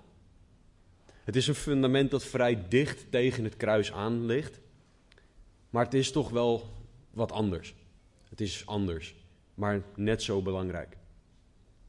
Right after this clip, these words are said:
En genade is een woord dat in de kerk veel gebruikt wordt. Kijk maar naar de liederen die we net gezongen hebben. Daar kwam het woord genade of grace,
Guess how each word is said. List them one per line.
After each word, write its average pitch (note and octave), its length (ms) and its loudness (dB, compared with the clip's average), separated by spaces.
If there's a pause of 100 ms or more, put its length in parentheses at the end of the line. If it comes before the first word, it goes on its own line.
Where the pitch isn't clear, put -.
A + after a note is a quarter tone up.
(1200)
En B2+ 160 0
genade D3 480 2
is A#2 140 0
een A#2+ 160 0
woord B2 380 4
dat G#2 120 -4
in A#2 80 0
de G#2 80 0
kerk A#2 340 0
veel A2 240 2
gebruikt F2+ 420 0
wordt. D2 240 -12 (560)
Kijk G#2+ 160 2
maar A2+ 100 2
naar A2+ 100 4
de A2 100 2
liederen B2+ 360 4
die A#2 140 0
we A#2 60 0
net A#2 180 -2
gezongen A2 360 0
hebben. G#2 260 -4 (400)
Daar F#2 120 -6
kwam G#2+ 240 0
het G2+ 100 2
woord G#2+ 340 4
genade G#2 580 -2
of F#2 160 -4
grace, G#2 520 0